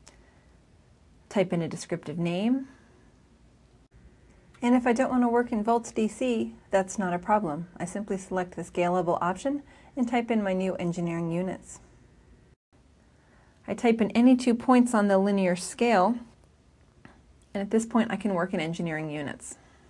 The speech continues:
Click OK, close, and I've added the point. Thanks for watching my Intro to Pack Control Basics screencast.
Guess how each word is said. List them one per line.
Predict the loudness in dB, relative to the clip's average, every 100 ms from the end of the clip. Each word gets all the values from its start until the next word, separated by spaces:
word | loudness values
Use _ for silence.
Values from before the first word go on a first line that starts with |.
| _ _ -20 _ _ _
Click | -6 -2
OK, | 0 0 0 0 0 -4 -12 -10
close, | 0 2 2 -2 -6 -20 -20 -6
and | -4
I've | -2
added | -2 -2 -2
the | -4
point. | -8 -8 -8 -10 -18 -20 -20 _ _ _ _ _ _ _ _ _ _ _ _ _ _ _ _ _ _ -20 _ _ -20 -20 -20 -20 0 6
Thanks | 6 6
for | 6
watching | 6 4 -2 -2
my | -2 0
Intro | 0 0 2 2
to | 2
Pack | 0 0 0
Control | -6 0 0
Basics | 2 -2 -2 -8 -10
screencast. | -4 -2 0 -2 -4 -6